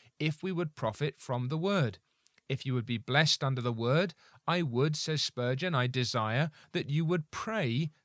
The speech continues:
before you come here. Prepare yourselves. Ask God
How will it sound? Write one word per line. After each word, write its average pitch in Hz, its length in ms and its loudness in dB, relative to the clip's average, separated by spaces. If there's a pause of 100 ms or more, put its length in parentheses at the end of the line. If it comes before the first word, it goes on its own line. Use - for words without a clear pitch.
before 135 420 -2
you 165 200 -4
come 220 320 -6
here. 127 300 0 (400)
Prepare 226 480 -6
yourselves. 131 800 -4 (340)
Ask 196 440 0 (120)
God 139 500 -2